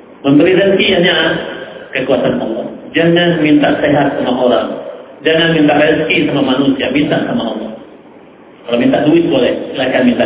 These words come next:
duit. Tapi minta rezeki jangan sama orang.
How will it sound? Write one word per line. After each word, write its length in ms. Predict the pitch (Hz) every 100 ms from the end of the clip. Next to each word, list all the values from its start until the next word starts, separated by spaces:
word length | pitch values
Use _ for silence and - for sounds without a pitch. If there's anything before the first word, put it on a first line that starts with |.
| -
duit. 160 | 113 110 - - - -
Tapi 240 | - -
minta 260 | 220 190 -
rezeki 400 | 180 185 185 185
jangan 400 | - 175 175 151
sama 120 | 131 127
orang. 300 | - -